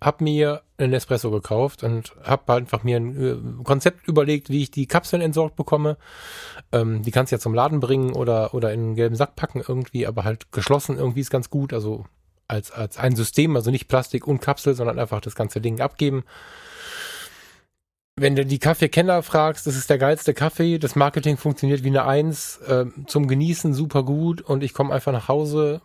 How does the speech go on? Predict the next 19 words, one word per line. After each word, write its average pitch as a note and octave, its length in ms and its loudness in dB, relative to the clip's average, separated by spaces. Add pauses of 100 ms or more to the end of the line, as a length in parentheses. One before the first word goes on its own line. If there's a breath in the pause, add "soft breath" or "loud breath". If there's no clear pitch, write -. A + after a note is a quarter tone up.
befüll C3+ 500 0
den D#3 160 2
mit C3 80 2
dem B2 120 0
Brita-Wasser, C#3 600 2
hab B2+ 140 -4
da B2 80 0
keine C3 240 0
Kalkrückstände B2+ 680 0
drin, A#2+ 240 0
drück B2+ 200 -2
da A#2+ 100 4
auf A2+ 80 2
den A#2+ 140 -2
Knopf, A#2+ 260 -2
krieg A#2+ 220 -2
einen A2+ 240 -2
Espresso A2+ 560 -4
und G#2+ 400 -6